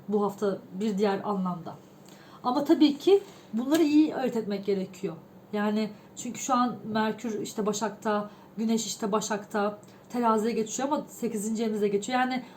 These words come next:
akıl, mantık, zihin, Eylül ayının mottosu bu. Yani sorumluluk almak, gerçekçi olmak, araştırmak, ayrıntısına odaklanmak. Yani bunları yerine getirirsek tabii ki, e, o zaman daha temkinli ol-, ol-, olabiliriz.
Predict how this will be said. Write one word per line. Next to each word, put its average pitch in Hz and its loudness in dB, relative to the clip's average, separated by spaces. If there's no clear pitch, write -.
akıl, 277 2
mantık, 254 0
zihin, 233 -4
Eylül 247 -2
ayının 247 -2
mottosu 220 -2
bu. 190 0
Yani 240 0
sorumluluk 277 -2
almak, 262 0
gerçekçi 208 -2
olmak, 262 2
araştırmak, 254 -2
ayrıntısına 214 -4
odaklanmak. 262 0
Yani 233 0
bunları 254 0
yerine 277 2
getirirsek 277 -4
tabii 202 -2
ki, 359 2
e, 233 0
o 262 0
zaman 269 -2
daha 294 4
temkinli 339 -2
ol-, 311 2
ol-, 247 -2
olabiliriz. 196 0